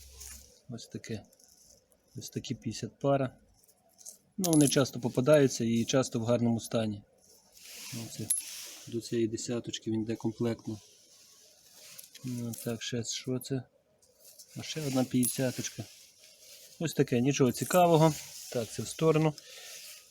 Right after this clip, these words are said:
Е, так, по євросах в мене сьогодні небагато, але є. Євроси прикольні, е, особливо самі єврики.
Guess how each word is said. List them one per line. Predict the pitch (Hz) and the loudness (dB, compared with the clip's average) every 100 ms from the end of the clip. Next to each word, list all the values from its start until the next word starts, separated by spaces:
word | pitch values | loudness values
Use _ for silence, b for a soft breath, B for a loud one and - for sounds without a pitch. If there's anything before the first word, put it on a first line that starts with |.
| - | -6
Е, | 123 123 120 | -2 -2 4
так, | 143 127 - | 6 6 6
по | 127 | 4
євросах | 131 147 147 - 123 | 6 8 6 4 4
в | |
мене | 135 131 | 4 4
сьогодні | - 127 120 131 | 2 2 6 6
небагато, | 127 131 156 202 151 | 6 6 8 8 8
але | 131 156 151 | 6 6 6
є. | 123 120 113 - - | 6 4 0 -8 0
Євроси | 127 131 151 - 110 | 4 8 8 8 -2
прикольні, | 117 - 151 156 151 - _ - - - _ - | -2 6 8 8 4 -2 _ -20 -20 -20 _ -8
е, | |
особливо | 117 120 123 - 131 139 131 | -4 -2 0 2 8 8 8
самі | - 135 131 | 6 6 8
єврики. | 123 107 104 107 | 6 4 2 -4